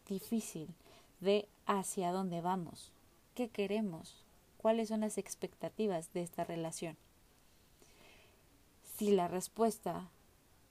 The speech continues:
llegara a un acuerdo en donde persona A y persona B se sienten cómodos, perfecto. Y si no se llega a ese acuerdo, también está bien, porque es una manera sana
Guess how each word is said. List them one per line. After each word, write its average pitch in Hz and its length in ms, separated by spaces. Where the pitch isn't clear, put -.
llegara 202 580
a 170 140
un 196 200
acuerdo 202 460
en 151 120
donde 165 280
persona 175 440
A 220 40
y 208 40
persona 170 420
B 208 180
se 170 100
sienten 170 420
cómodos, 226 560
perfecto. - 680
Y 226 160
si 185 240
no 208 280
se 254 200
llega 220 260
a - 20
ese 208 140
acuerdo, 196 540
también 226 480
está 220 300
bien, 208 360
porque 202 240
es 208 100
una 220 180
manera 196 380
sana 202 520